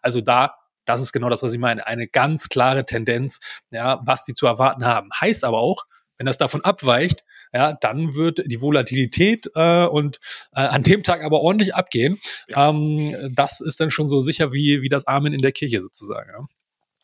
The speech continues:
Speaker 1: Ja, und das war sozusagen dieses kleine Dilemma, was ich euch hier mit, äh, vorge-, ähm, oder was ich euch mitgebracht habe, um einfach auch nochmal, um das so ein bisschen zu euch zu sensibilisieren.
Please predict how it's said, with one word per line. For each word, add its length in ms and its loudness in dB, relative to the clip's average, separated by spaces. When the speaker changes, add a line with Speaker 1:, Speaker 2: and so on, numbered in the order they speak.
Speaker 1:
Ja, 280 0
und 240 2
das 360 0
war 140 6
sozusagen 420 4
dieses 200 0
kleine 240 4
Dilemma, 340 2
was 160 2
ich 140 -2
euch 80 -6
hier 100 2
mit, 300 -6
äh, 360 4
vorge-, 540 4
ähm, 320 0
oder 220 2
was 160 -2
ich 240 -4
euch 220 0
mitgebracht 600 0
habe, 240 -2
um 80 -10
einfach 300 -2
auch 220 -4
nochmal, 220 0
um 120 -4
das 160 0
so 80 -6
ein 40 -2
bisschen 280 0
zu 240 0
euch 120 0
zu 120 -6
sensibilisieren. 840 0